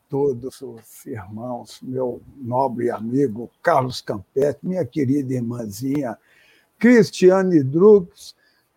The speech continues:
minha <laughs> nobre irmãzinha Cris Mascarenhas, e aos companheiros que nos honram com a, a participação aqui nesta iniciativa extraordinária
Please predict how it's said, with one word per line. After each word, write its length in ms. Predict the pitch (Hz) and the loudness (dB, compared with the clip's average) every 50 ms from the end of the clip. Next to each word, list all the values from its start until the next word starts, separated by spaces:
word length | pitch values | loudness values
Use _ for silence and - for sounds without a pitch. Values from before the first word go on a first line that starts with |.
| _ - | _ 6
minha 360 | 254 277 294 277 262 262 247 | 8 8 8 8 6 6 4
<laughs> 20 | |
nobre 440 | 226 220 226 233 233 208 202 220 220 | 2 2 0 2 2 2 2 4 2
irmãzinha 920 | 196 180 202 208 202 208 208 185 151 127 131 190 214 202 208 220 214 190 160 | 2 2 2 2 0 0 0 -2 -4 -4 -2 -2 -2 -2 0 0 0 -2 -2
Cris 420 | - - 190 190 202 208 196 147 | -4 -6 -6 -4 -2 -2 -2 -2
Mascarenhas, 1500 | 151 170 180 180 160 - - - - 175 160 151 156 160 170 180 175 170 165 156 131 120 123 - _ _ _ - _ _ _ _ _ _ _ _ _ _ _ _ _ _ - | 0 2 2 2 2 0 -4 -6 -2 0 0 0 0 0 -2 -2 -4 -4 -4 -6 -6 -8 -10 -14 _ _ _ -20 _ _ _ _ _ _ _ _ _ _ _ _ _ _ 0
e 160 | 180 190 190 | 2 4 6
aos 260 | 190 185 170 - - | 6 4 2 -2 -6
companheiros 1080 | - - 180 170 135 - 160 147 139 143 160 165 160 165 156 139 123 - - - - _ | -6 -4 -4 -4 0 2 2 2 2 2 0 -2 -2 -2 -4 -10 -12 -14 -20 -20 -20 _
que 380 | - 156 147 151 147 143 143 143 | -8 -4 -2 -2 -2 -2 -2 -4
nos 540 | 139 131 143 143 135 127 113 - - - - | -4 -6 -8 -8 -8 -10 -10 -14 -16 -12 -6
honram 720 | - 139 156 170 165 165 165 147 117 117 120 117 117 113 - | -2 0 2 2 2 0 -2 -4 -6 -8 -12 -12 -14 -16 -18
com 280 | - - 117 113 107 104 | -18 -18 -16 -14 -14 -12
a, 260 | 107 98 92 92 90 _ _ _ _ _ _ _ _ _ | -12 -12 -12 -14 -18 _ _ _ _ _ _ _ _ _
a 120 | 131 120 | -20 -14
participação 1400 | _ - 139 127 - - - - - 143 117 - - 123 113 104 - - - - - 135 139 139 123 107 95 101 - _ _ _ _ _ _ _ _ _ _ _ _ _ | _ -4 -4 -4 -4 -6 -12 -12 -8 -8 -8 -8 -8 -14 -14 -14 -14 -18 -18 -12 -10 -8 -8 -8 -8 -10 -12 -16 -20 _ _ _ _ _ _ _ _ _ _ _ _ _
aqui 380 | - 131 120 _ - 160 151 139 | -14 -14 -12 _ 0 0 2 2
nesta 800 | 135 131 139 151 147 123 - - - - _ _ - - 139 127 131 - - - | 2 2 4 2 2 2 0 -8 -18 -18 _ _ -4 -2 -2 -2 -2 -4 -2 0
iniciativa 1600 | 202 214 240 226 208 196 170 131 - - - 156 143 139 139 127 123 - _ - - - 160 165 170 170 143 113 120 135 131 | 2 2 2 2 0 0 -2 -2 -4 -6 -6 -4 -2 -2 -2 -2 -4 -8 _ -14 -8 -4 -2 -2 -2 -2 -4 -6 -8 -6 -4
extraordinária 1400 | 127 160 202 190 - - _ - 151 143 135 139 147 139 123 113 123 113 104 104 107 117 127 127 127 135 139 131 | -2 -2 -4 -4 -6 -10 _ -6 -4 -2 0 0 -2 -2 -4 -6 -8 -10 -10 -8 -6 -4 -4 -2 -2 -4 -4 -6